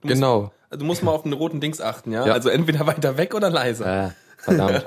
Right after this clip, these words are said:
Speaker 1: <laughs>
Speaker 2: Ja, genau. Äh, kennt man, weiß nicht,
Speaker 1: Also
Speaker 2: gar
Speaker 1: ich,
Speaker 2: nicht.
Speaker 1: warte mal, das ist und zwar, äh, Enlightenment, ne?
Speaker 2: Genau.
Speaker 1: Ja, <laughs> du, du wolltest anmoderieren, sorry. Aber ich erinnere mich grad so, ich hab den Namen schon mal gehört.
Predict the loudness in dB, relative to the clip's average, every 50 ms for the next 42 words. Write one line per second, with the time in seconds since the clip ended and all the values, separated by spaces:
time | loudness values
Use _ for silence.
0 | -6 -10 -12 -12 -14 -14 -12 -12 -12 -12 -16 -6 0 2 4 4 4 2 2 2
1 | 2 4 4 4 4 4 4 4 4 4 4 2 0 -2 -6 -10 -10 -8 -8 -8
2 | -8 -8 -8 -8 -8 -8 -10 -12 -14 -16 -16 -14 _ -2 -2 -2 0 0 0 0
3 | 2 2 2 2 2 0 0 -2 -2 0 0 0 2 0 0 -2 -2 -4 -4 -4
4 | -2 -2 -2 0 0 2 2 4 4 4 2 2 0 -2 -2 -2 0 0 -2 -4
5 | -6 -8 -6 -4 -2 0 0 -2 -2 -4 -4 -4 -4 -4 -4 -6 -10 -16 _ _
6 | -6 -4 -4 -4 -4 -6 -8 -6 -4 -4 -2 -4 -6 -8 _ _ _ _ _ _
7 | _ _ _ -2 -2 0 2 2 4 4 4 4 2 0 0 -4 -8 -4 -2 0
8 | 2 2 2 2 0 0 0 0 0 0 0 0 -2 -2 -2 -2 -2 -2 -4 -6
9 | -12 -20 -20 -20 -6 -2 2 4 4 4 2 0 -2 -2 -2 0 0 2 2 0
10 | -2 -2 -2 0 2 2 2 0 0 0 0 0 0 -2 -4 -4 -4 -4 -4 -4
11 | -2 -2 0 0 0 0 0 0 -2 -2 -2 0 0 2 2 2 2 4 4 4
12 | 4 2 0 -2 -8 -16